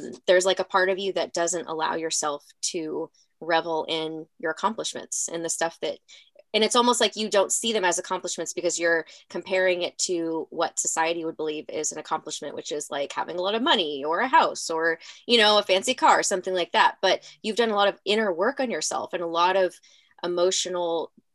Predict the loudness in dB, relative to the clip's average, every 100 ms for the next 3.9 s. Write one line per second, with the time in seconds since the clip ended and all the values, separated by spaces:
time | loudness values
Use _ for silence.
0 | -6 -6 -4 -10 -6 -4 -2 -2 -4 -2
1 | -2 -2 -4 -6 -12 -6 -4 2 4 4
2 | 2 -2 -4 -6 -8 -8 -4 0 0 -2
3 | -6 -6 -6 -8 -6 -8 -6 -4 -4